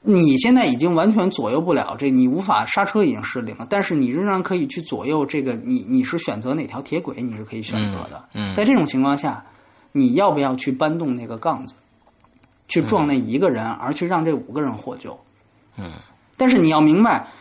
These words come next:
Speaker 1: 你如果搬动这个杠子，它有一个悖论，就是说，那你是选择，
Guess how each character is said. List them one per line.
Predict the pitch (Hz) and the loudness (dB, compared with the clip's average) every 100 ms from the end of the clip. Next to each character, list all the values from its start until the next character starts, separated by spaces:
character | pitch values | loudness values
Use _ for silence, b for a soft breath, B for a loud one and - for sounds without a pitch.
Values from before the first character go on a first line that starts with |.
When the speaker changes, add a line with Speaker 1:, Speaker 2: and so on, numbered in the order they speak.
| B | B
Speaker 1:
你 | 160 156 | 2 4
如 | 160 | 6
果 | 247 185 | 4 4
搬 | 254 269 | 4 6
动 | 269 180 | 6 4
这 | 151 | 2
个 | |
杠 | 143 202 131 | 2 0 0
子， | 107 | -4
它 | - 208 | -2 0
有 | 156 | 2
一 | 123 | 0
个 | 165 | 0
悖 | 175 151 | 2 2
论， | 147 143 | 4 2
就 | 143 | 0
是 | 131 | -2
说， | 156 | -4
那 | 180 | -2
你 | 175 113 | -2 -2
是 | 165 | -4
选 | - 104 107 | -4 -8 -8
择， | 113 127 | -10 -10